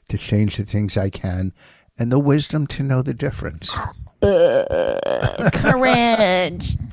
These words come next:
Speaker 2: Oh, I'm so courageous. I'm so
Speaker 1: Yes.
Speaker 2: courageous because I'm changing things, like my
Speaker 1: Yeah.
Speaker 2: underwear. I'm got
Speaker 1: Oh.
Speaker 2: courage.
Speaker 1: Oh, you're so corny. <laughs>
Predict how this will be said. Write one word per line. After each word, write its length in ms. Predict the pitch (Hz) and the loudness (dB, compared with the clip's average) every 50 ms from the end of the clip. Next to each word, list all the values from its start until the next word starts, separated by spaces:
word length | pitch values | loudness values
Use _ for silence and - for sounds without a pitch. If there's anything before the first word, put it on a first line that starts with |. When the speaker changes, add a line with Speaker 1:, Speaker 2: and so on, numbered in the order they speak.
| - - - - - - - - - - - | -10 -10 -8 -8 -8 -8 -6 -6 -4 -2 0
Speaker 2:
Oh, 320 | 285 302 311 311 311 311 | 2 4 4 6 6 4
I'm 100 | 294 294 349 - - | 2 2 -2 0 4
so 160 | 302 330 427 | 6 6 6
courageous. 1700 | - - 415 466 403 226 208 220 226 240 262 277 247 269 247 247 233 220 214 202 202 196 190 185 180 180 175 175 - - - - - - - | 4 2 0 2 0 0 -2 0 2 2 2 2 2 2 6 8 8 10 10 10 10 10 8 8 6 4 2 0 -6 -10 -12 -10 -8 -2 6
I'm 120 | 214 220 | 6 6
so 180 | 208 175 175 - 269 | 6 6 2 4 4
Speaker 1:
Yes. 120 | 285 - | 4 4
Speaker 2:
courageous 1080 | - 339 359 247 220 208 202 208 214 233 214 233 233 208 202 190 180 175 170 180 175 - | 4 4 4 6 6 6 8 8 8 8 8 8 8 8 8 8 8 6 6 4 2 -4
because 400 | - 196 196 185 226 220 208 202 | -6 -6 -4 -2 0 0 0 0
I'm 300 | 196 175 175 170 175 185 | 0 0 0 0 -2 -4
changing 760 | 180 - - - - 214 233 240 247 247 202 190 185 185 196 | -4 -6 -10 -10 -8 -6 -4 -4 -4 -4 -6 -8 -8 -10 -10
things, 920 | - 190 185 185 175 170 165 156 151 151 151 143 117 113 - - - - - - - - - - - - - _ _ _ _ - _ | -10 -10 -10 -10 -10 -10 -10 -10 -10 -10 -10 -10 -10 -10 -12 -16 -16 -18 -16 -16 -16 -18 -18 -20 -20 -20 -20 _ _ _ _ -20 _
like 240 | - 156 160 135 - | -8 -8 -8 -6 -2
my 160 | - 160 156 - - | -2 -2 -2 0 2
Speaker 1:
Yeah. 80 | - | 2
Speaker 2:
underwear. 640 | 226 247 240 240 202 156 143 117 76 69 80 - - _ _ _ _ _ - | 4 4 4 4 2 0 -4 -4 -6 -8 -10 -12 -12 _ _ _ _ _ -6
I'm 180 | - - 339 453 508 - _ - - | -2 -2 -2 -2 -4 -8 _ -2 0
got 120 | - - 120 | 2 2 2
Speaker 1:
Oh. 120 | 95 - - | 0 -4 -6
Speaker 2:
courage. 1000 | - - - 320 320 311 302 285 269 254 240 240 226 214 208 208 - - - - - - - - - - - - - - - | -2 4 6 8 8 10 10 8 8 8 6 6 4 2 2 0 -2 -2 0 0 0 0 0 -2 -2 -4 -6 -6 -8 -6 -4
Speaker 1:
Oh, 40 | 113 | -2
you're 160 | 110 101 107 | -2 -2 -4
so 240 | - - - - 123 | -6 -6 -4 -6 -6
corny. 680 | - - - - 123 135 156 - - 135 - - - _ - 143 - _ - | -6 -6 -4 0 2 2 2 2 0 -2 -4 -4 -6 _ -8 -10 -10 _ -10
<laughs> 100 | - 170 | -8 -8